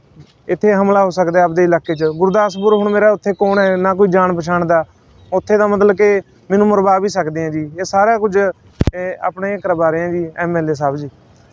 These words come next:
ਕੁਲਵੰਤ ਸਿੰਘ ਜੀ, ਹਲਕਾ ਸ਼ੁਤਰਾਣਾ। ਮੈਨੂੰ ਬਹੁਤ ਖਤਰਾ ਹੈ ਜੀ ਹੁਣ ਮੈਨੂੰ ਤੇ ਮੇਰੇ ਪਰਿਵਾਰ ਨੂੰ, ਤੇ ਮੇਰਾ ਮਤਲਬ ਹੱਲ ਕਰਿਆ ਜਾਵੇ ਜੀ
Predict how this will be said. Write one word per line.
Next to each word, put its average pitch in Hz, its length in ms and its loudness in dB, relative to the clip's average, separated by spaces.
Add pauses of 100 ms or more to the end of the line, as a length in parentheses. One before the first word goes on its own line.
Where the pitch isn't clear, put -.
(120)
ਕੁਲਵੰਤ 170 320 2
ਸਿੰਘ 156 220 -6
ਜੀ, 156 140 -6
ਹਲਕਾ 175 400 -2
ਸ਼ੁਤਰਾਣਾ। 143 440 -4 (880)
ਮੈਨੂੰ 185 460 0
ਬਹੁਤ 202 440 2
ਖਤਰਾ 190 260 0
ਹੈ 196 60 4
ਜੀ 202 100 2
ਹੁਣ 196 160 2
ਮੈਨੂੰ 196 380 2
ਤੇ 190 60 4
ਮੇਰੇ 190 180 0
ਪਰਿਵਾਰ 170 360 0
ਨੂੰ, 190 200 -8 (960)
ਤੇ 180 300 2 (420)
ਮੇਰਾ 185 280 2
ਮਤਲਬ 185 360 -2
ਹੱਲ 175 160 2
ਕਰਿਆ 160 280 0
ਜਾਵੇ 147 220 -2
ਜੀ 170 160 -8